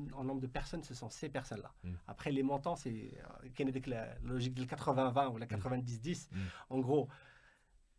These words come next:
Speaker 1: quatre-vingt-dix pour cent des gens, là, qui, ils sont à moins de cinq mille, à moins de dix mille.
Speaker 2: Mm.
Speaker 1: Et, et dix pour cent, هما اللي, هما اللي qui sont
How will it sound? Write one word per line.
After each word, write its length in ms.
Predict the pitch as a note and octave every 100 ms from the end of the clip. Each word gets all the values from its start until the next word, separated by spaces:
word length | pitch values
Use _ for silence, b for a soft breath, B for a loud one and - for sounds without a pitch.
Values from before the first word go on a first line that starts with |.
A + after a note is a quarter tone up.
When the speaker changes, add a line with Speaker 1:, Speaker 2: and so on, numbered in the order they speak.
| -
Speaker 1:
quatre-vingt-dix 440 | F3 E3+ D#3+ D3 E3+
pour 100 | - -
cent 100 | D#3 C#3+
des 60 | C#3
gens, 140 | C#3+ B2+ - B2+
là, 100 | B2
qui, 140 | C3 A#2 A#2
ils 40 | -
sont 100 | B2+
à 40 | B2
moins 100 | B2+
de 20 | B2
cinq 160 | B2 C3
mille, 220 | B2+ A#2+
à 60 | A#2+
moins 100 | B2
de 60 | A2+
dix 140 | A#2+ C#3+
mille. 160 | F#3 B2+
Speaker 2:
Mm. 100 | G#2+ F2 - - - - C3
Speaker 1:
Et, 260 | C3 C#3+
et 20 |
dix 160 | B2 D3
pour 200 | D3 C#3+
cent, 200 | - F3
هما 120 | C#3+
اللي, 280 | D3 D3+ C3+
هما 300 | B2+ C3 D3
اللي 360 | D#3+ D#3 C3+ B2+
qui 60 | B2+
sont 160 | D3